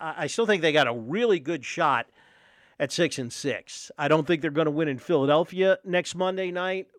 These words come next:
but I think after that it's Houston and Atlanta. And I think those are two very winnable games. I can get you to six and six going into the last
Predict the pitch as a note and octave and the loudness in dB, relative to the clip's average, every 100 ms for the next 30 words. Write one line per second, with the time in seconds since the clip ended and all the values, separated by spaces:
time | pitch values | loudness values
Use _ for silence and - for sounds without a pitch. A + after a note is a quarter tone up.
0 | B2 - C#3+ C3+ - _ _ - C#3+ C3+ | -12 -2 -2 -2 -6 _ _ -12 -10 -8
1 | - D3 D3+ C#3 C#3 C3 D#3+ C#3+ - - | -8 -4 -2 -2 0 2 2 0 -6 -6
2 | D3+ - C#3 C3 A#2+ - C3+ D3+ D#3 D3+ | -4 0 0 0 -6 -4 -2 0 0 -4
3 | _ _ _ _ _ _ D3 C#3 C#3 C3+ | _ _ _ _ _ _ 0 2 2 2
4 | C#3 - _ C#3 C3 C#3+ D3+ B2 A#2+ C#3+ | -2 -10 _ -2 0 0 0 0 -4 -6
5 | A#2 D3 D3 C#3+ D3 C3+ B2 C#3 C#3 C#3 | 0 2 2 0 -2 -4 -4 -2 0 -2
6 | C3+ - - _ _ _ D3+ F3 E3 F#3 | -6 -10 -18 _ _ _ -4 -2 -2 -4
7 | - D3 - F3+ - C3+ B2 - E3+ - | -4 -6 -4 -4 -4 -8 -8 -4 -4 -4
8 | - - - D3 A2+ C#3+ C#3+ C#3 C#3+ C3+ | -6 -8 -12 -20 -10 -6 -4 -4 -6 -6
9 | B2+ A#2+ C3 C#3 C3+ - | -8 -6 -4 -4 -6 -8